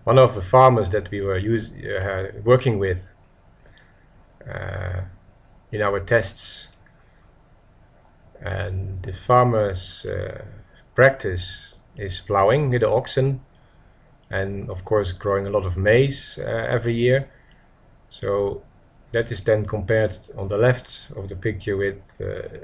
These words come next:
the conservation farming system, whereby the farmer has done the ripping with the oxen and has grown maize again,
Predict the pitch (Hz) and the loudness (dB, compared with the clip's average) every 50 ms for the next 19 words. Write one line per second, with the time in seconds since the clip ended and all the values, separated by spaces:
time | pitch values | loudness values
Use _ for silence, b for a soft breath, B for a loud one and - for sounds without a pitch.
0 | - - - 104 101 92 - - 113 104 104 98 110 101 95 - 98 95 - 113 | -18 -14 -12 -12 -12 -8 -4 -2 -2 0 0 2 0 0 0 -2 -4 2 4 4
1 | 113 113 110 104 95 - 110 104 - - 139 151 202 233 - - - b b b | 6 4 4 0 -2 -4 -4 -4 -4 -2 -2 -2 -2 -4 -10 -14 -20 b b b
2 | b b b b b b b b b b b _ _ _ _ - 101 101 98 95 | b b b b b b b b b b b _ _ _ _ -6 -4 -4 -2 -2
3 | 98 98 98 95 95 95 92 92 90 90 90 - - - - - 92 92 - 104 | -2 -2 -2 -2 -2 -2 -2 -4 -4 -6 -8 -12 -16 -18 -16 -14 -12 -6 -2 0
4 | 101 104 101 92 90 92 92 90 98 95 95 95 92 90 101 - - - 127 120 | 0 0 0 0 0 0 2 2 0 0 0 0 2 4 4 4 4 4 4 4
5 | 117 107 98 92 92 101 117 117 - - 127 120 123 120 123 - _ _ b b | 2 0 0 -2 0 -2 -2 -2 -2 -2 -2 -2 -2 -4 -6 -10 _ _ b b
6 | b b b b b b b b b b - - 104 104 107 104 101 101 101 95 | b b b b b b b b b b -16 -12 -10 -8 -8 -8 -8 -8 -8 -8
7 | 92 95 104 104 92 - - - - _ _ _ - - 113 123 139 139 127 113 | -6 -6 -4 -4 -4 -6 -10 -14 -20 _ _ _ 2 6 6 6 8 8 8 6
8 | 110 117 139 175 - - - - - 107 107 107 117 127 131 127 | 6 6 4 2 -2 -6 -8 -6 -2 2 2 2 4 2 0 -2